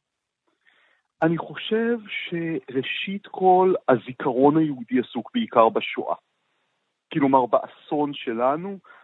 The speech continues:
היה המון המון שנים נרטיב מאוד חזק פה בישראל, שהעולם הפקיר את היהודים.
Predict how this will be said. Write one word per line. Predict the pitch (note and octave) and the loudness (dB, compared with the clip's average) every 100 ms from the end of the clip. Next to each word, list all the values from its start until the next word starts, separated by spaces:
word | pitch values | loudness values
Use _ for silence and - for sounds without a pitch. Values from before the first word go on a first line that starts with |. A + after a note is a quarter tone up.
| _ | _
היה | B2+ C#3+ | 0 6
המון | E3+ D#3 D#3 | 6 6 0
המון | D#3 D3+ D3 | -6 -8 -10
שנים | - C3 C#3+ C#3+ B2 | -10 -12 -10 -10 -8
נרטיב | B2+ D3 D3+ D3 - F2 - - | -4 0 0 -2 -6 -16 -18 -16
מאוד | A2+ - F#3+ F#3 | -14 -4 -2 -2
חזק | - E3 C3 F2 - | -6 -4 -2 -2 -6
פה | - B2+ | -6 -6
בישראל, | B2+ B2 - A#2+ A#2 A#2+ G#2+ - _ _ | -6 -14 -8 -4 -2 -4 -6 -10 _ _
שהעולם | - - B2+ - C#3 A#2+ B2+ C3+ C3 | -10 0 0 0 -4 -2 2 0 0
הפקיר | G#2+ _ - C3 B2+ | -10 _ -20 -16 -12
את | B2 B2 | -10 -10
היהודים. | A2 G#2 F#2+ A2 B2+ | -12 -12 -8 -6 -6